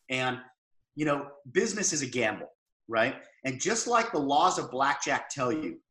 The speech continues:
if you follow the rules of blackjack, you will win fifty-one percent of the time.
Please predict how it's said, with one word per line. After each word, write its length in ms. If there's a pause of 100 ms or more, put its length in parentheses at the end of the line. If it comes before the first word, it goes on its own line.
(140)
if 180
you 120 (120)
follow 380
the 100
rules 360
of 160
blackjack, 500 (460)
you 160
will 200
win 260
fifty-one 800
percent 300
of 120
the 60
time. 180